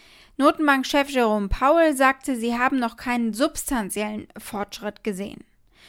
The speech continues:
Gucken wir mal, was Anleger da so rein interpretiert haben. Der Hinweis, dass es überhaupt Fortschritte gegeben habe in Sachen Beschäftigungs- und Inflationsziele der Fed,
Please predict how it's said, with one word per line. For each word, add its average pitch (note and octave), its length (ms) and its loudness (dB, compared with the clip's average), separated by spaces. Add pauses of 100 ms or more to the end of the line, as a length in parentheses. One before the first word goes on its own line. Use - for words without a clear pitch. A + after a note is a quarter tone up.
(340)
Gucken E4+ 300 2
wir D#4+ 120 6
mal, C#4+ 440 4
was A#3+ 320 2 (120)
Anleger C#4 520 4
da A#3+ 180 2
so A3+ 160 2
rein G#3+ 360 -2
interpretiert G#3 880 -6
haben. - 340 -12 (720)
Der A#3+ 120 2
Hinweis, C#4 680 4
dass C#4 160 0
es B3 180 -6
überhaupt A3 640 0
Fortschritte G#3 680 -4
gegeben G3+ 600 -4
habe G#3 240 -4
in B3+ 320 -2
Sachen A#3+ 400 0
Beschäftigungs- C4 960 -2
und C#4 260 -4
Inflationsziele A#3+ 1200 -2
der G3+ 160 -2
Fed, - 380 -2